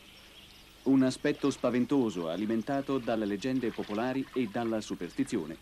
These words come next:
cela spesso la verità biologica. Com'è quindi la vita del cobra? Anzitutto, come tutti i serpenti, sa nuotare.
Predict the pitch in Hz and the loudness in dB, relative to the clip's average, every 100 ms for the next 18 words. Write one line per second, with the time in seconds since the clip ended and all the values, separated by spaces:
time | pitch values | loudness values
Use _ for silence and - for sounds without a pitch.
0 | - 185 180 - 123 - 165 151 156 117 | -4 -2 -2 -4 -6 -4 -6 -4 -6 -6
1 | 123 139 120 101 - - - - - - | -6 -6 -8 -12 -16 -16 -16 -20 -20 -20
2 | - - - - - - - - - - | -20 -20 -20 -20 -20 -20 -20 -20 -20 -20
3 | - - - - - - - - - 285 | -20 -20 -20 -20 -20 -20 -20 -20 -2 2
4 | 233 - 123 123 113 98 127 104 78 - | 4 4 4 4 4 2 0 -2 -6 -10
5 | 57 - - - - - - - - - | -10 -12 -14 -18 -20 -18 -18 -18 -16 -4
6 | 127 113 165 117 180 104 95 92 - 67 | -2 0 0 0 0 0 -2 -4 -6 -6
7 | - 135 85 76 143 - - 156 185 - | -4 -4 -4 -6 -6 -6 -4 -4 -4 -6
8 | 50 - - | -12 -14 -18